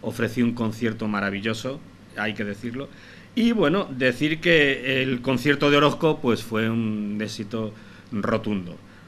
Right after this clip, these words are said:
rotundo. Eh, Gisela no estuvo mal de público, s-, considerando que era un público infantil y las horas que eran. Y, y, por supuesto, el sábado con,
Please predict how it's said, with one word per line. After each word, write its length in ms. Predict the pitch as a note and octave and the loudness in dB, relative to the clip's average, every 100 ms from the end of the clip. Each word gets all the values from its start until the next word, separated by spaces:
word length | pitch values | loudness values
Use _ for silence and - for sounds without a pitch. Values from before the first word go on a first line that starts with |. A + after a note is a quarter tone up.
| - - | -20 -8
rotundo. 500 | - A2+ A2+ G2+ F2 - - - - | -2 -2 -2 -4 -6 -12 -20 -20 -12
Eh, 280 | - C3 B2+ | -2 2 2
Gisela 460 | B2+ C3+ F3+ E3 B2 | 0 2 4 4 4
no 200 | C#3 D3+ | 2 4
estuvo 380 | C#3+ - B2 A#2 | 4 2 2 4
mal 300 | C#3 D#3 D3+ | 4 4 4
de 100 | A#2 | 2
público, 600 | A#2+ C#3 C#3+ C3 E3 E3+ | 2 2 2 0 -2 -2
s-, 340 | - - - - | -8 -12 -14 -8
considerando 720 | A2 G#2+ G#2+ G#2+ A2 C3+ D#3 | -6 -4 -4 -2 -2 -4 -6
que 200 | G#2+ G2 | -6 -4
era 100 | A2 | -4
un 100 | G#2+ | -6
público 320 | A2 G#2+ G#2+ | -6 -6 -4
infantil 540 | A2+ A2+ A2 A2+ C3 B2+ | -4 -2 -4 -4 -4 -4
y 40 | |
las 260 | G2+ F2 - | -6 -8 -8
horas 220 | G2+ F#2+ | -8 -8
que 220 | - B2 | -2 0
eran. 300 | C#3 D3 F3 - - - - - - | 2 0 -2 -10 -20 -20 -20 -20 -2
Y, 760 | D#3 D3+ C#3 C3+ C3 B2+ B2 | 0 2 2 2 0 0 -2
y, 140 | C3+ B2 | -2 -2
por 180 | B2 B2 | -2 -4
supuesto, 540 | B2+ B2 B2+ B2+ C3+ | -4 0 0 2 2
el 100 | B2 | 2
sábado 600 | A#2+ D3+ D3 D3 D3 C#3+ | 2 4 4 4 2 -2
con, 680 | - B2+ B2 A#2+ A#2 A2 G#2+ | -2 0 4 4 2 -2 -6